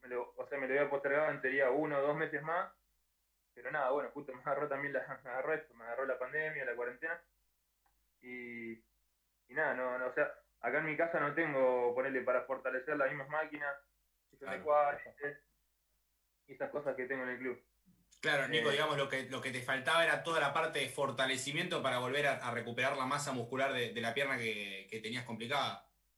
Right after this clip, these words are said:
Speaker 1: Claro, claro. Eh, yo, la, o sea, la, el último tiempo,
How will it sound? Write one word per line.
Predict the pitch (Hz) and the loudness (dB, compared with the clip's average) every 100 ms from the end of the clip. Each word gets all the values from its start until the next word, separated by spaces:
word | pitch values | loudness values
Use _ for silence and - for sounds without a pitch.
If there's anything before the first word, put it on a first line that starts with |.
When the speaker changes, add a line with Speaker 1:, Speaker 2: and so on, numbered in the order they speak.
| _ _ _ _ _ | _ _ _ _ _
Speaker 1:
Claro, | - 170 147 127 - - | 0 4 4 2 -2 0
claro. | 170 135 - - _ - | 2 2 -2 -14 _ -6
Eh, | 127 127 120 | 0 0 0
yo, | 170 180 | 0 2
la, | 156 - | 2 0
o | 143 | -2
sea, | - 165 | 0 2
la, | 147 | 4
el | 143 | 2
último | 185 185 160 | 2 2 0
tiempo, | 165 220 190 151 - | 2 2 2 0 0